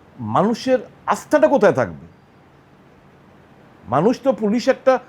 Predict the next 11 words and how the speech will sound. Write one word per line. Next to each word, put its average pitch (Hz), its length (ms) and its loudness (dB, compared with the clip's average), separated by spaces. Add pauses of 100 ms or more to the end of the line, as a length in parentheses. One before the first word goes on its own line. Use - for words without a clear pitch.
(120)
ভরসাস্থল, 202 680 -2 (1400)
তো 156 60 -6
পুলিশের 269 460 2
মানুষের 262 280 2
ভরসা 226 320 -2
দিনকে 262 240 -4
দিন 254 120 -2
হারিয়ে 262 260 4
যাচ্ছে। 190 340 2 (1400)
এটাই 170 240 4
হচ্ছিল 247 440 2